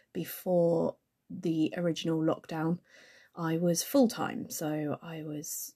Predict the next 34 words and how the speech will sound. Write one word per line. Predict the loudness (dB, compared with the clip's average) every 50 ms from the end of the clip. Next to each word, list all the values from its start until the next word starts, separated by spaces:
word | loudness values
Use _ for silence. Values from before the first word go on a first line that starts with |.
| _ _
exposed | -16 -12 -12 -12 -8 -4 -2 -2 -2 -2 -4 -8 -8 -6
to | -4 -4 -4
games | -4 -2 0 2 2 2 2 2 2
and | -2 -2
customers | -2 -4 -6 -4 -2 0 0 0 2 0
and | 0 -2
everything | -2 -2 -2 2 6
all | 8 10 10
the | 8 8
time, | 6 2 0 2 2 2 0 -2 -4 -10 -20 -20 -20 -20 _ _ _ _ _ -16
could | -16 -14 -12
come | -4 -2 0 0
up | 0 0 -2
with | -2 4
lots | 4 4 4 4 0 -4
of | -4 -2
things | -2 -2 -2 -2 -2 -4 -6
to | -8 -6
talk | -4 -2 -2 -2
about. | -2 -2 0 0 -2 -4 -6 _ _ _ _ _ _ _ _ _ -20 -20 _ _ -6
But | 0
having | 2 4 6 8 8 8 8
not | 8 6 4
really | 6 6 6 8 8 6 4
games | 4 4 4 4 4 2 0 0
mastered | -2 -2 -2 -4 -4 -4 -4 -4 -4
for | -6 -10 -6 -4 -2 -2 -2 -4 -8 _ _ _ _ _ _ _ _ _
basically | -2 -2 0 -2 -2 -6 -6 -4 -2 -2 -2
a | 0
year | 2 2 4 4 4
and | 2 0
a |
half, | 0 -2 -2 0 0 -2 -4 -6 -14 -20 _ _ _ _ _ _ _ _ _ _ _ _ _ _ -16 -10
I've | -8 -8 -8 -8 -10 -14